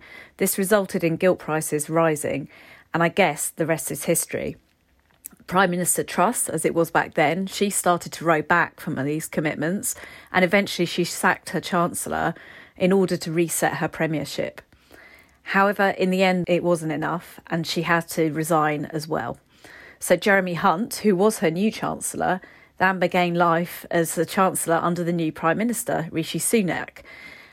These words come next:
Um, I know it's pretty difficult to keep up with all of this. Um, he had basically one big mission, and that was to steady the markets and also the public finances. So he declared in the government's autumn statement in November that his priorities were stability, growth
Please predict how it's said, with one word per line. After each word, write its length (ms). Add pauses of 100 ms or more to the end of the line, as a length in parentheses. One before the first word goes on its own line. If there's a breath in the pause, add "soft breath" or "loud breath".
(140 loud breath)
Um, 320
I 80
know 100
it's 180
pretty 400
difficult 440
to 80
keep 240
up 120
with 140
all 180
of 60
this. 420 (480 loud breath)
Um, 360
he 100
had 240 (160)
basically 560
one 300
big 180
mission, 400
and 100
that 160
was 340
to 200
steady 380
the 80
markets 640
and 160
also 280
the 80
public 360
finances. 920 (800 soft breath)
So 200
he 140
declared 500
in 140
the 80
government's 400
autumn 300
statement 400
in 100
November 600
that 120
his 140
priorities 540
were 80
stability, 680
growth 480